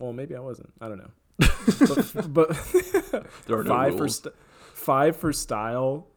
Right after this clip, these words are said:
Speaker 1: because of that freaking backflip, and then he just, like, holsters his, his, uh, <laughs> his lightsaber and then just, like, Kane walks away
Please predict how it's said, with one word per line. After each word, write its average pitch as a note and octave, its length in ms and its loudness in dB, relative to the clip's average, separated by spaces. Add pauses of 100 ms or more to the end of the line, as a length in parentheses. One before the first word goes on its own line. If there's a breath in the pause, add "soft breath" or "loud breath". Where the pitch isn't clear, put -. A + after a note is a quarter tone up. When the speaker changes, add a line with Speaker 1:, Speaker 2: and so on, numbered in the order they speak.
(460)
Speaker 1:
because C3+ 360 -2
of A#2 100 -8
that A#2 320 -4
freaking C#3 320 -4
backflip, C3 600 -4 (400 soft breath)
and C#3 160 2
then C#3 340 2 (120)
he D#3 160 4
just, D3 180 -2
like, C3 220 2 (560)
holsters C3+ 540 -2
his, A#2 340 -6 (800)
his, C3 220 -4
uh, A2+ 340 -2 (120)
<laughs> - 120 -8
his B3 160 -2
lightsaber D#3 680 0
and B2+ 120 -6
then B2 100 -4
just, A#2+ 180 -6
like, A#2 220 -4
Kane A#2 280 -10
walks G#2 260 -10
away - 380 -14